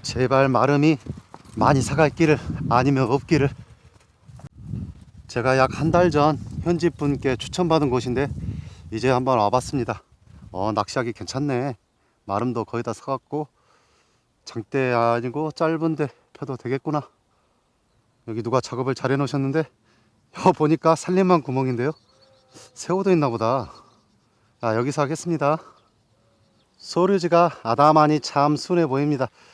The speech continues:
제가 한 달 전에 추천을 받긴 했지만 여기가 외래어종이 있는지 토동천-, 토동천지는 잘 모르겠습니다.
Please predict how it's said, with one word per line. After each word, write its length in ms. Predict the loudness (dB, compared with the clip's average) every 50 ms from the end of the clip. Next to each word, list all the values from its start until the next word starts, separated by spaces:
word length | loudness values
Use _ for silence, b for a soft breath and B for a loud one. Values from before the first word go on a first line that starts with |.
| b b
제가 520 | -2 2 4 6 6 8 8 6 4 2 2
한 100 | 0 4
달 120 | 6 6 6
전에 160 | 8 6 4
추천을 360 | 2 0 0 2 4 4 4
받긴 360 | 2 -2 -6 -2 4 4 6 6
했지만 460 | 6 4 2 4 6 6 6 6 4
여기가 260 | 2 0 4 4 4
외래어종이 840 | 6 6 6 6 6 6 6 6 6 6 4 4 4 2 2 2 2
있는지 460 | 6 6 6 6 6 4 2 0 0 -2 b b b b b b b _ _
토동천-, 560 | -4 2 4 4 6 4 2 2 0 -2 -2 0
토동천지는 720 | 0 2 2 4 4 4 2 2 4 2 4 4 2 2 0
잘 180 | 0 -2 0
모르겠습니다. 560 | 0 2 0 0 0 -2 -2 -2 -2 -2 -2